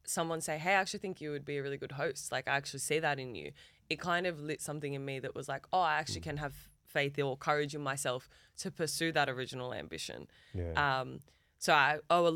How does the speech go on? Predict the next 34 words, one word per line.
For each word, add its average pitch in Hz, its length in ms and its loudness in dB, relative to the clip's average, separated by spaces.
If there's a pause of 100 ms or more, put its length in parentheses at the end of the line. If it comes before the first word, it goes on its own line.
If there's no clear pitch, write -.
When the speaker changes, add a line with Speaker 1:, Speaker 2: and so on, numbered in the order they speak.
Speaker 1:
lot - 160 0 (120)
to, 139 360 -2
um, - 580 -4 (160)
h-, 156 180 -6
his 139 440 -6
name's 139 260 -2
Harris, 131 300 0
and 131 80 -4
I, 123 60 -4 (160)
I 131 80 0
Speaker 2:
Mm. 127 80 0
Speaker 1:
work - 300 -4
with 135 140 -6
him. 123 440 -8
He's 135 480 -6
the 139 100 0
other 127 180 0
producer 127 420 -6
of 117 160 -8
The 131 80 -8
Fourth - 260 -10
Quarter. 123 420 -2 (400)
Um, 123 520 -2
I - 40 -14
think - 220 -16
he's 135 280 -8
head 127 200 -2
of 120 380 -8
the 131 100 -6
social 117 340 -6
team 123 200 -6
at 101 80 -10
Fox, - 240 -4
but - 160 -2